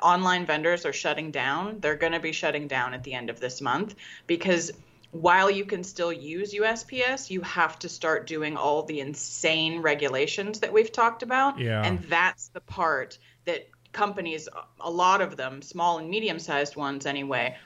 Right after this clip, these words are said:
Speaker 1: are not able to follow,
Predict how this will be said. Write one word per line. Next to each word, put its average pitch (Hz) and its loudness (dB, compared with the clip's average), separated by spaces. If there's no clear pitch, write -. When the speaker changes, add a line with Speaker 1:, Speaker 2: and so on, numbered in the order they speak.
Speaker 1:
are 165 2
not 151 4
able 151 -2
to 135 -4
follow, 131 2